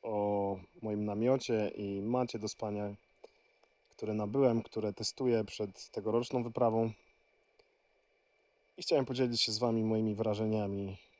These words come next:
na ich temat. Namiot, który tam widać za mną, który wam za chwilę jakoś przybliżę, to jest Camp dwa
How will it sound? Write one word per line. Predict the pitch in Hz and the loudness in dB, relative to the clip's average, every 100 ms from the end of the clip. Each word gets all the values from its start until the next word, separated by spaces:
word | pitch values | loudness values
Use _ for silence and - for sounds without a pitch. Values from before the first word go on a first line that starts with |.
| _ _ - | _ _ -16
na | 98 | -12
ich | 98 | -12
temat. | - 98 - - _ _ _ _ _ _ _ _ - - - - _ | -10 -12 -12 -20 _ _ _ _ _ _ _ _ -20 -20 -20 -20 _
Namiot, | 131 156 160 156 170 - | 2 6 8 8 6 -4
który | - 127 120 | -4 0 2
tam | 127 120 | 2 2
widać | 120 113 104 - | 2 2 2 -2
za | - 117 | -2 0
mną, | 131 147 156 - _ _ _ | 4 4 2 -2 _ _ _
który | - 110 107 | -8 -4 -2
wam | 104 104 107 110 | -2 -2 -4 -6
za | 104 | -8
chwilę | - 104 104 101 101 _ _ _ | -6 0 0 0 -8 _ _ _
jakoś | - - | -20 -18
przybliżę, | - - 110 131 143 120 - _ - - - - _ - | -14 -12 -8 -4 0 0 -2 _ -20 -20 -20 -20 _ -2
to | 120 | 0
jest | 113 - - | 2 0 0
Camp | 151 135 123 113 | 4 4 2 -4
dwa | 107 117 113 110 113 | -6 2 4 4 0